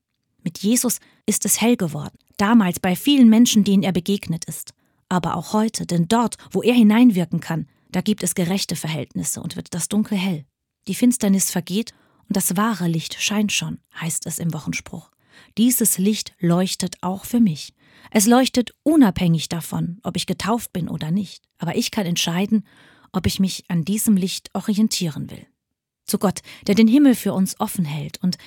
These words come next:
der mit uns Gemeinschaft haben will, beten wir. Vater unser im Himmel, geheiligt werde dein Name, dein Reich komme. Dein Wille geschehe wie im Himmel, so auf Erden.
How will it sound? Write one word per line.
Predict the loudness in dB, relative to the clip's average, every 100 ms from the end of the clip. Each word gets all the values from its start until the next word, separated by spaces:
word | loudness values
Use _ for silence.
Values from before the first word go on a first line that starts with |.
| -20 _ 2
der | 4
mit | 4
uns | 2 0
Gemeinschaft | 2 4 4 2 0 -4 -10 -10
haben | -8 -8
will, | -8 -10 -8 -2
beten | -2 -2 -6 -8
wir. | -12 -18 _ _ _ _ _
Vater | -8 -4 -4 -2 -4 -2
unser | 0 0 -2 -4
im | -2 -2
Himmel, | -2 -6 -8 _ _ _ -8
geheiligt | -4 -2 -2 -4 -6
werde | -10 -10 -10
dein | -8 -6
Name, | -8 -8 -12 -16 -20 _ _ _
dein | -2 2 2
Reich | 2 -2 -4 -6
komme. | -8 -6 -6 -8 _ _ _ _ _ -20 -8 0
Dein | 6 6 6
Wille | 4 4
geschehe | 0 0 2 2 2
wie | 2 4
im | 6
Himmel, | 8 8 6
so | 2 0 -2 -2
auf | -6 -6 -8
Erden. | -6 -6 -8 -14